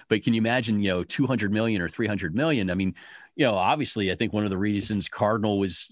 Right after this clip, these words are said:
was, you know, hungry to buy A G C was four hundred fifty million was better than waiting a year and a half to build a float plant. You know, it, it, it was a better use of their money. Uh, so, uh, there is that barrier to entry.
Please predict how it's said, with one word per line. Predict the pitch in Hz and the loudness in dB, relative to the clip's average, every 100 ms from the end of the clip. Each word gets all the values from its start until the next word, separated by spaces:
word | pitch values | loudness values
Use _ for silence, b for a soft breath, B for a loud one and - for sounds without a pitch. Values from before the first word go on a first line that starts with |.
| 101 | -4
was, | 95 87 - - | -2 -4 -6 -4
you | 104 | -2
know, | 92 85 | 0 0
hungry | 110 107 101 | -2 0 -2
to | |
buy | 90 90 95 | 0 0 0
A | 95 | -2
G | 95 | -2
C | - 143 156 | -2 0 0
was | 98 92 B B B _ _ _ _ b | 0 -2 B B B _ _ _ _ b
four | - 135 | 0 2
hundred | 135 | 2
fifty | 127 123 113 | -2 0 2
million | 117 151 107 | 2 2 0
was | 92 | 0
better | 98 98 107 | 0 0 0
than | 104 92 | 0 2
waiting | 98 110 120 113 107 98 | 2 2 2 0 -2 0
a | 95 | -2
year | 92 107 | 2 0
and | 113 | 0
a | 101 | 0
half | 98 110 - | 0 0 -2
to | 95 | -4
build | 95 98 113 | 0 0 0
a | 117 | -2
float | - 127 - | 0 0 0
plant. | - 80 - - B B B B 113 | -6 -8 -10 -18 B B B B 0
You | |
know, | 101 107 113 | 2 2 2
it, | 101 - | 0 -2
it, | 104 98 | -2 -2
it | 101 | -2
was | 101 | -2
a | 85 | -2
better | 92 104 104 107 | 0 0 -2 -4
use | - | -4
of | 104 | -2
their | 110 | 0
money. | 101 131 - - - | 0 -2 -4 -10 -14
Uh, | - 92 95 95 | -8 -4 -2 -2
so, | - 120 104 98 B B B - | -2 0 0 0 B B B 0
uh, | 107 107 | 2 2
there | 120 | 2
is | 156 156 | 2 2
that | 135 | 0
barrier | 131 123 117 104 | 2 2 2 2
to | |
entry. | 107 110 120 107 - | 0 0 0 0 -2